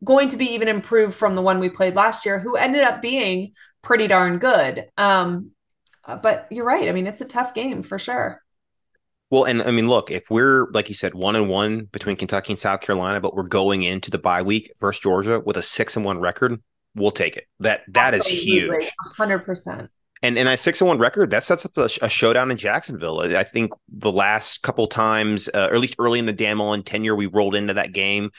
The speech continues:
Speaker 2: with one loss, and it was a top ten matchup. So six and one, maybe that, that'd be the case again. I think we're expecting Georgia,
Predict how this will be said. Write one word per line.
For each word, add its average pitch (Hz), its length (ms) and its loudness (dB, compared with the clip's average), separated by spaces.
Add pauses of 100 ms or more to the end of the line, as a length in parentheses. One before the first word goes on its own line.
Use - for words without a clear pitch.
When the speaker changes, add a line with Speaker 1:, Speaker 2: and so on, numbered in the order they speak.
(440)
Speaker 2:
with 110 200 0
one 110 240 2
loss, 101 580 0
and 101 680 0
it 110 80 2
was 107 160 0
a 110 60 0
top - 260 -6
ten 113 180 -2
matchup. 117 400 -2
So 101 280 2
six - 260 -4
and 120 80 -2
one, 139 260 0
maybe 101 320 0
that, 104 240 2
that'd 104 140 -2
be 110 80 0
the 104 100 -2
case 107 240 -2
again. 107 400 -2 (320)
I 113 80 -2
think 117 160 -2
we're 117 120 6
expecting 113 440 2
Georgia, 110 640 2